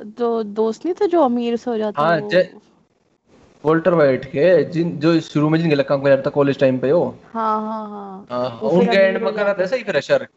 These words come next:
Speaker 2: एंड में सही
Speaker 1: हाँ,
Speaker 2: करा था उनके
Speaker 1: पैसा।
Speaker 2: के लेवल।
Speaker 1: पैसे।
Speaker 2: वो भी बड़े सही सीन था। शूटर्स,
Speaker 1: हम्म।
Speaker 2: the best si-, two shooters, best of Mississippi, के मने भी ला रखे तारे ऊपर, अरे वो कौन है बे?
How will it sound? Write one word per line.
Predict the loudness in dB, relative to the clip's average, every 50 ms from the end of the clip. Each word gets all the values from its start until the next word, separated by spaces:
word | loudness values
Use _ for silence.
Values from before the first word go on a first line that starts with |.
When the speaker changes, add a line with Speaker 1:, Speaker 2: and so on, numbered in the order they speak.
| _ _ _ _ -10 -6
Speaker 2:
एंड | -6 -4 -2
में | -4 -2
सही | 0 2 0
Speaker 1:
हाँ, | 2 2
Speaker 2:
करा | 2 2 2 2
था | 2 0 -2
उनके | -2 0 -2
Speaker 1:
पैसा। | -2 0 2
Speaker 2:
के | 2
लेवल। | 4 4 4 4 2 0 -6 -8 -10 -12 -14 _ _ _ _ -10 -10 -10 _ _ _ _ _ _ _ -10
Speaker 1:
पैसे। | -8 -8 -8 -8 -8 -4 -2
Speaker 2:
वो | 0 0 0
भी | 0 -4 -2 2
बड़े | 2 4 4 4 2
सही | 0 -4 -12 -12 -12 -12
सीन | -12 -10 -12 -10
था। | -4 -4 -4 -4 -4 -8 -18 -20 _ _ _ _ _ -4
शूटर्स, | 0 0 0 2 2 0 0 0 -4 -10
Speaker 1:
हम्म। | -18 -18 -12 -6
Speaker 2:
the | -4 -2 0 2
best | 2 2 2 0 -2 -6
si-, | -6 -6 -6 -8 -14 -14 -12 _ -2 -2
two | 0 0
shooters, | 0 0 0 0 0 -2 -2 -4 -10 -20 -20 _ -8 0 0
best | 2 2 2 -2
of | -6 -4 -2
Mississippi, | -4 -4 -2 -2 -4 -4 -4 -2 -2 -2 -2 -2 -10 -20 -20 -20 -12 -4
के | -4 -2
मने | 0 2 4 4
भी | 4 4
ला | 4 4 4
रखे | 4 2 0 0 0
तारे | 2 2 2 2
ऊपर, | 0 -2 -4 -6 -6 -6
अरे | -6 -8 -16 _ -20 -16 -12 -8 -2 0 0
वो | 0 0
कौन | -2 -2 -2 -2 -2
है | -2 -2
बे? | -2 -2 -2 -4